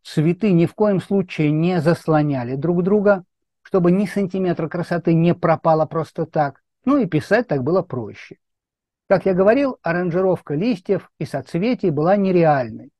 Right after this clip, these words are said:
Да и не могла быть реальной. Букеты с натуры не писали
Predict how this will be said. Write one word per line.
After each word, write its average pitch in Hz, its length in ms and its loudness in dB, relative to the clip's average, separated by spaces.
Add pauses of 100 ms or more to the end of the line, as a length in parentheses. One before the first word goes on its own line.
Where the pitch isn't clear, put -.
(160)
Да 226 80 0
и 277 40 2
не 277 100 2
могла 170 320 2
быть 170 180 -2
реальной. 120 440 -4
Букеты 143 540 -4
с - 100 -20
натуры 208 640 0 (300)
не 160 280 2
писали 196 840 0